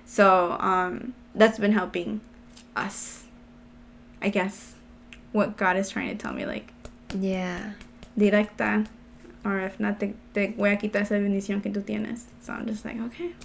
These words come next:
Speaker 1: I'm, I'm at it. I'm working. I'm
Speaker 2: Yeah.
Speaker 1: working." <laughs>
Speaker 2: And
Speaker 1: Yeah.
Speaker 2: you gotta work for it, you know?
Speaker 1: Yeah. Do you have any, um, Bible verses that are helping you?
Speaker 2: I, I actually do. Um, I, I have a few. I actually have a lot. <laughs>
Speaker 1: <laughs>
Speaker 2: But I picked just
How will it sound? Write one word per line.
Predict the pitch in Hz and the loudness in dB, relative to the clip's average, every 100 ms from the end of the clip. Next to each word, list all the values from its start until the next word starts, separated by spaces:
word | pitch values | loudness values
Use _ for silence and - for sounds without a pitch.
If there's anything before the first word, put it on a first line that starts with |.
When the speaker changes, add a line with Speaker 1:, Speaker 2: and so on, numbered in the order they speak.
| - - - - - - | -20 -20 -20 -20 -20 -6
Speaker 1:
I'm, | 196 202 196 | 0 2 2
I'm | 202 214 | 2 4
at | 302 | 4
it. | 381 - | 2 0
I'm | 196 | 2
working. | 220 349 480 285 208 | 2 2 0 0 4
I'm | |
Speaker 2:
Yeah. | 208 | 10
Speaker 1:
working." | 233 427 269 262 - | 12 12 8 4 4
<laughs> | |
Speaker 2:
And | 277 | 2
Speaker 1:
Yeah. | 233 240 277 | 4 6 6
Speaker 2:
you | |
gotta | 285 415 262 | 6 4 2
work | 247 392 | 0 -2
for | 220 | -6
it, | 196 196 | -6 -4
you | 196 | -4
know? | 214 | 0
Speaker 1:
Yeah. | 233 277 - | 0 0 2
Do | 226 | 8
you | 240 | 8
have | 269 240 | 10 8
any, | 226 233 240 233 226 220 208 185 | 6 6 6 6 6 6 6 4
um, | 208 208 190 185 | 4 4 4 4
Bible | 180 214 226 285 - - | 4 4 2 0 -4 -2
verses | 226 233 - 254 | 0 0 -2 -2
that | 214 208 | 0 2
are | 208 | 2
helping | 214 226 233 | 2 0 6
you? | 247 | 8
Speaker 2:
I, | 269 262 - | 8 6 2
I | 247 302 | 2 2
actually | - 381 269 | 0 0 0
do. | 185 190 202 180 - - - - - - - | 0 4 4 4 -2 -12 -20 -20 -20 -20 -4
Um, | 196 190 180 180 - - - - - - - - - - - - | 0 2 0 -4 -12 -20 -20 -20 -20 -20 -20 -20 -20 -20 -20 -6
I, | 202 202 | -2 0
I | 208 | 0
have | 214 214 208 | 0 0 -4
a | 202 | -6
few. | - 190 196 - | -6 -2 -2 2
I | |
actually | 202 233 294 233 | 0 0 -2 -4
have | 202 | -4
a | 147 | -2
lot. | 170 | 0
<laughs> | 247 | 2
Speaker 1:
<laughs> | 185 285 - 294 277 262 285 294 285 | 8 8 10 10 12 12 10 10 12
Speaker 2:
But | 240 | 12
I | 233 240 | 12 12
picked | 240 214 | 10 8
just | 220 233 - | 6 4 4